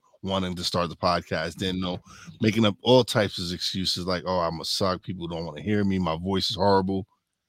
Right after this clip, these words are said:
and all these different things, and it was just me being stuck, making excuses, not wanting to step out of my comfort zone,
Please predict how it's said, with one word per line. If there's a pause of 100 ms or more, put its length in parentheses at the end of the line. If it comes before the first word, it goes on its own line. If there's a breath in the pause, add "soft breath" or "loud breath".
(220)
and
all
these
different
things, (400 soft breath)
and
it
was
just
me (840 soft breath)
being
stuck,
making
excuses, (200)
not
wanting
to
step
out
of
my
comfort
zone,